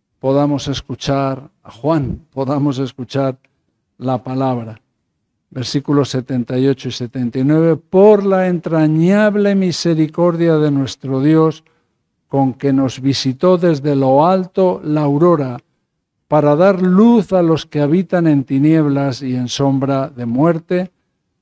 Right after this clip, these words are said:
para encaminar nuestros pies por camino de paz". Aquí directamente está proclamando acerca de Cristo y acerca de lo que ha venido a hacer Cristo. Una,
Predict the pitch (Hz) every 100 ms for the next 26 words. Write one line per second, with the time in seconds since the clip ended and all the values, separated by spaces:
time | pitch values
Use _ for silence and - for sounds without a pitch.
0 | _ 143 143 135 143 139 151 165 156 156
1 | - 131 131 - 143 143 139 - 131 117
2 | 127 127 127 120 113 - 113 101 _ 127
3 | - 170 165 151 - _ - 131 131 139
4 | - 135 139 131 143 143 - - 117 -
5 | 135 135 127 _ _ _ _ _ _ -
6 | 120 127 131 147 147 143 123 - 160 180
7 | 160 139 123 120 120 139 139 135 - 143
8 | 143 _ _ _ _ _ 135 139 - 175
9 | 170 175 151 139 135 - 143 160 208 196
10 | 175 196 185 143 - 139 131 - 123 120
11 | - _ _ _ _ _ _ _ - 175
12 | 196 202 185